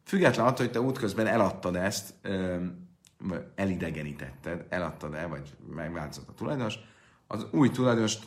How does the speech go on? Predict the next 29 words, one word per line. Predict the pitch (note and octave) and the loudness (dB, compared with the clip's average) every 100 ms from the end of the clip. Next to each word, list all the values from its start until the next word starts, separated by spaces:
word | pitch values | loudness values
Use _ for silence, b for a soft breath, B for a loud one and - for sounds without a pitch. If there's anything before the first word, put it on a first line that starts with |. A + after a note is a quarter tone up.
| - | -4
tőled | B2+ G#2 F#2+ F#2 | 2 4 4 4
be-, | A#2+ - A2 - | 4 4 0 0
ö, | G#2 G2 F2+ F2 D#2+ - | 2 2 2 0 -4 -6
ö, | F2 E2 D#2+ D#2 - | -6 -4 -4 -4 -6
behajthatja | G2+ A#2+ F2+ - E2+ E2 E2+ D#2 | -2 2 0 0 -8 -6 -4 -4
az | D#2+ | -4
értékét, | F2 E2+ E2 D#2+ C3 D#3+ B B B B | -6 -6 -8 -4 -4 -4 B B B B
de | F#2+ | 0
én | D3 E3+ F3 F3 - - - _ _ | 4 6 6 2 -4 -16 -20 _ _
behajthatom. | - A2+ G2+ D#2 - D#2+ - - - - _ _ _ _ _ _ | 2 4 4 0 -4 -10 -12 -14 -18 -20 _ _ _ _ _ _
Most | - - | -12 0
ezért | A#2+ B2 | 6 6
nagyon | C3+ G2+ | 6 4
fontos | G2 A#2+ A#2+ - | 2 0 0 0
a | |
dátum | G2 G#2+ G2+ G2 G#2 | 4 4 4 2 0
a | |
szerződésben. | G2 G2+ F2+ E2+ D2 C#2+ - - - b b b b b - | 2 2 2 0 -6 -6 -10 -14 -20 b b b b b -10
De | E2+ | 0
gyakorlatban | A2+ F#3+ - B2+ G#2 F#2+ G#2+ | 4 4 4 4 4 2 0
nem | B2 F3+ | 2 2
a | C3+ | 2
szerződésben | - A#2+ A2 G2+ G2 F#2+ F2 F2 | 4 4 4 2 0 0 -2 -4
lévő | F2 E2 E2 | -4 -4 -4
dátum | D#2+ E2 E2 F#2 | -6 -6 -8 -8
a | |
meghatározó, | E2+ E2 E2+ E2+ E2+ E2 E2 F#2 B2 - b b b b b - | -6 -6 -8 -6 -4 -6 -6 -6 -6 -10 b b b b b -2
hanem | G2 A2 - | 0 2 6
az, | B2+ B2 B2+ A#2+ | 8 10 8 0